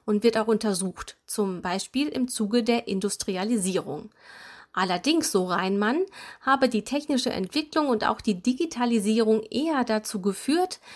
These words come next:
dass die Kluft zwischen gering qualifizierten Arbeitsplätzen zur Bedienung der Maschinen und hochqualifizierten Arbeitsplätzen zur Interaktion mit Maschinen und zur Festlegung ihrer Aufgaben wächst.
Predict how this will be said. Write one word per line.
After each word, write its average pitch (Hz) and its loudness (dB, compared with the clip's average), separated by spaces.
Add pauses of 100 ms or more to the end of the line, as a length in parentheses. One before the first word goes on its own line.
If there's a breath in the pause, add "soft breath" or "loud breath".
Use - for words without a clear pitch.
(180 loud breath)
dass - -2
die - -12
Kluft - 0
zwischen 226 2
gering 226 2
qualifizierten 202 0
Arbeitsplätzen 208 2
zur 190 -4
Bedienung 196 0
der 180 -2
Maschinen 220 -2 (440 loud breath)
und 196 -2
hochqualifizierten - 0
Arbeitsplätzen 226 0
zur - -4
Interaktion 247 2
mit 208 -2
Maschinen 240 0
und 196 -4
zur 180 -4
Festlegung 220 2
ihrer - -4
Aufgaben 185 -2
wächst. - 0